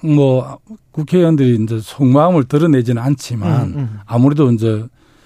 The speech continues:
Speaker 1: 이번 이십일 대 국회로서 국회의원 지-, 활동을 마감하겠다고 생각하는 분들하고
Speaker 2: 예.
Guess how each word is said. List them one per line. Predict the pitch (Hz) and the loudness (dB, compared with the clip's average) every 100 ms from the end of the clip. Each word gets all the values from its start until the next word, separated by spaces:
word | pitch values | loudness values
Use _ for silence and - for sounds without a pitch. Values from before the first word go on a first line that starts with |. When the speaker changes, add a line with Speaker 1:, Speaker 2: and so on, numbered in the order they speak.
| _ _ _ _ - | _ _ _ _ -4
Speaker 1:
이번 | 156 143 165 185 180 | -2 2 2 2 2
이십일 | 127 127 175 196 | 0 -2 -4 -4
대 | - | -2
국회로서 | 156 151 - 175 156 151 135 147 | -2 -4 -4 -2 0 0 -2 -6
국회의원 | 151 - 165 143 151 147 | -8 -2 2 4 4 2
지-, | 123 139 _ | 0 -6 _
활동을 | - 143 - 143 | -10 -10 -2 -2
마감하겠다고 | 107 107 139 165 175 196 - 180 | 0 -4 -2 -2 -2 -4 -4 -6
생각하는 | 139 165 160 151 151 | -4 -4 0 0 0
분들하고 | 120 117 98 101 95 123 135 85 151 | 0 -2 -4 -6 -4 -2 -2 -4 -4
Speaker 2:
예. | 131 110 | -2 -4